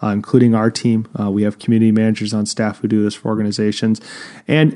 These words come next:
it's, again, it's just, even when you have it outsourced, though, it's still, it's a lot of work. It's something you need to engage with regularly. And that person, you know,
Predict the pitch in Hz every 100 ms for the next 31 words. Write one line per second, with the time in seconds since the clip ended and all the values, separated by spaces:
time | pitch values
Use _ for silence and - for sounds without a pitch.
0 | - - 165 - - 165 170 107 107 120
1 | - - - - - 151 165 175 170 151
2 | 147 127 123 - 127 120 135 123 - 120
3 | - - 127 - 107 104 104 117 127 113
4 | 117 110 - - _ 104 - 123 - 123
5 | 123 120 120 117 117 110 110 117 113 120
6 | 117 120 - - 120 120 127 - - 156
7 | 151 - 117 107 - - - _ - 135
8 | 113